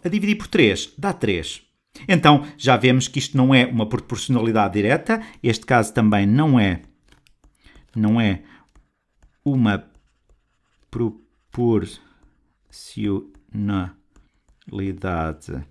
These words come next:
direta. Não é claramente uma proporcionalidade direta, caso contrário teria de aparecer aqui exatamente o mesmo número,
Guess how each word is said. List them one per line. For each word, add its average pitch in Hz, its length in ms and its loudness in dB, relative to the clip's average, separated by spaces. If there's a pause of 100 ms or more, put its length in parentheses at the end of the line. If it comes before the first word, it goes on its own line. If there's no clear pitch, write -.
(480)
direta. 85 880 -6 (1200)
Não 123 220 4
é 113 80 -2
claramente 107 580 -2
uma 101 80 -4
proporcionalidade 95 760 -6
direta, 117 340 0
caso 110 280 -4
contrário 117 460 2
teria 110 240 -2
de 107 60 0
aparecer 107 340 -4
aqui 117 340 -2
exatamente 110 640 -2
o 104 40 -10
mesmo 98 200 -6
número, 214 320 0